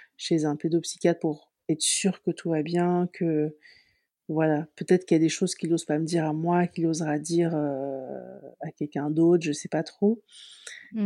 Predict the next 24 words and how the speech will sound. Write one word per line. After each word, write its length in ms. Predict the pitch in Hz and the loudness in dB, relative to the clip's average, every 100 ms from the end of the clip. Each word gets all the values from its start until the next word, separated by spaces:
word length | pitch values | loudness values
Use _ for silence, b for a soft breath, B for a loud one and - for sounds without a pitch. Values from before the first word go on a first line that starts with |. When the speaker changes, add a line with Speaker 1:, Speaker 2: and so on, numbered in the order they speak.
| 190 | 4
Speaker 1:
Mais 240 | 160 156 | 4 4
je 80 | - | 0
trouve 240 | - 220 | -2 -2
qu'il 360 | - 180 170 170 | 2 4 6 4
gère 220 | 156 170 - | 4 0 0
plutôt 300 | 202 - 202 | -4 2 2
bien, 320 | 170 175 190 | 2 4 4
il 140 | 160 | 4
est 60 | 151 | 0
content 320 | 165 165 170 | -2 -4 0
d'aller 220 | 165 156 | 0 2
à 60 | 143 | 0
l'école, 720 | - - 175 175 175 180 170 | -2 -2 4 6 6 4 2
heu, 720 | 156 151 151 143 143 143 147 139 | 0 2 0 0 -2 -6 -8 -8
voilà, 280 | 147 156 180 | -2 0 0
on 180 | 160 143 147 143 147 | -2 -6 -12 -20 -20
a 160 | - 143 | -20 -20
un 40 | 151 | -12
bon 140 | 175 175 | -10 -10
petit 180 | - | -12
train 240 | - - 165 | -14 -6 -2
de 80 | 156 | -2
vie, 380 | 151 175 190 190 | 0 0 4 6
heu. 340 | 165 151 143 | 6 2 -2